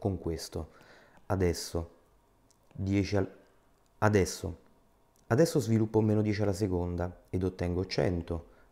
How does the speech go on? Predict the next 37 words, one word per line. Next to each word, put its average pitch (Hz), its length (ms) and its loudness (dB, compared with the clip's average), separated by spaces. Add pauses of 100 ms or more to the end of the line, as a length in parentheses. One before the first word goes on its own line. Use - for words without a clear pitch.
(100)
diviso, 92 720 -2 (460)
qui 113 240 2
quello 92 260 0
che 90 120 0
mi 110 120 2
rimane 95 480 0
è 82 80 -4
cinque 92 400 -2
per 90 160 0
dieci 92 300 -2
che 90 80 0
fa 92 160 -4
cinquanta 95 720 -2 (240)
e - 100 -8
quindi 92 240 0
scrivo 82 460 -4
cinquanta 90 840 -4
meno 85 260 -2
dieci. 85 520 -2 (600)
Cento 90 680 0
diviso 92 500 -4
cinquanta 82 840 -4 (300)
è 92 160 -2
pari 80 440 -4
a 80 60 0
due, 92 500 -2 (360)
meno 135 320 2
dieci, 82 640 -4 (140)
e 98 120 0
due 98 220 2
meno 107 180 0
dieci 98 520 -2
è 101 120 -2
pari 90 240 -2
a 90 40 0
meno 120 280 0
otto. 82 500 -4